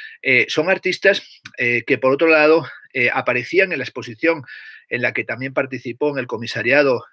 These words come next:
eh, Mariano Navarro, Armando Montesinos, sobre, eh, pintura que se hizo en el, eh, Palacio de Velázquez, dependiente del Museo Nacional Centro de Arte Reina Sofía, que era una exposición que ten-, retomaba también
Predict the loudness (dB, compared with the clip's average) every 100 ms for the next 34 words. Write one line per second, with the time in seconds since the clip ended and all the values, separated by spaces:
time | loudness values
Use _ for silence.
0 | _ -6 -4 -4 -8 -8 -6 -2 2 2
1 | 2 0 -4 -8 -8 -6 -2 0 0 -4
2 | -8 0 2 4 2 0 -14 -18 -16 -2
3 | 0 0 -2 -4 -2 2 4 4 2 -6
4 | -20 -8 -4 -2 0 -2 0 2 2 2
5 | 0 -2 -4 -8 _ _ -12 -8 -4 -4
6 | -6 _ _ _ -2 -2 0 0 4 2
7 | 0 0 -2 -2 -4 -4 -6 -4 -6 -6
8 | -6 -6 -4 -4 -4 -6 -2 -2 0 -4
9 | -4 -4 -2 2 2 0 -12 -20 _ 2
10 | 2 0 -2 -2 -2 -2 0 -2 -2 -4
11 | -4 0 0 2 2 4 4 2 2 2
12 | 0